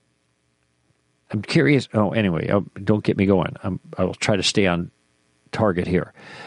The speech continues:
Um, so what is it? Why are we doing this? And of course, it's not just that issue. It's a whole bunch of issues now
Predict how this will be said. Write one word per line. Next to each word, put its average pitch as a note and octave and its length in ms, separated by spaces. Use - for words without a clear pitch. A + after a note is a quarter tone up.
Um, A#2 440
so D3 140
what B2 200
is A3 160
it? C#3+ 120
Why C#3 520
are G3+ 60
we E3 140
doing E3+ 260
this? - 380
And D3 140
of C#3 80
course, C#3+ 280
it's B2 180
not C#3 160
just - 340
that C3+ 340
issue. A2+ 340
It's F#2+ 120
a G2+ 40
whole B2 180
bunch A#2+ 280
of F#2+ 100
issues - 540
now G#2 540